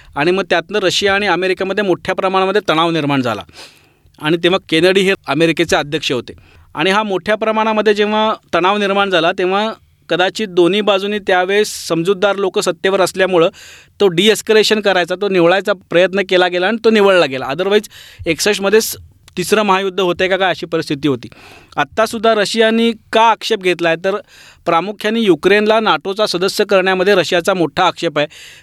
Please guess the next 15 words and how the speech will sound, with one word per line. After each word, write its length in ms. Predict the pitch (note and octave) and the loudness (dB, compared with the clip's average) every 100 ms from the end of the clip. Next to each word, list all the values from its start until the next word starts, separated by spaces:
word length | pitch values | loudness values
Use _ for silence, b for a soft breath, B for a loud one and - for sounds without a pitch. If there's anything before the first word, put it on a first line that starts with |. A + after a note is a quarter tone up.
| B | B
कारण 260 | E3 G3 E3+ | -2 -2 -4
नॉर्थ 360 | D3+ D3+ F3+ - - | -2 2 2 0 -6
अटलांटिक 440 | E3 F#3 F3+ F#3 | -2 -2 -2 -6
ट्रीटी 220 | F3 D3+ | -6 -2
ऑर्गनायझेशन 600 | F#3+ E3 F#3 F3+ F#3+ F#3 | 0 2 0 0 -2 -2
नावाची 360 | F3+ F3 F3+ F#3+ | 0 2 0 -2
जी 180 | F3 F#3 | -4 -2
संघटना 500 | D#3+ D3+ F3 F3 F3 | 0 2 0 0 -2
आहे, 200 | C#3 D#3+ B B B F3 | -2 -8 B B B 0
हे 100 | F#3+ | 2
लष्करी 500 | E3 - G#3+ A3+ A3+ | 2 0 0 0 0
संघटन 500 | F#3+ F3+ F3 F3 F3 - | 2 2 2 0 -2 -4
आहे, 240 | C#3 B2 D#3 B B B B | -6 -6 -10 B B B B
हे 100 | F3+ | 0
लष्करी 800 | E3+ - - G3+ G#3+ G#3+ G3+ F#3+ | 0 0 0 2 2 0 -2 -6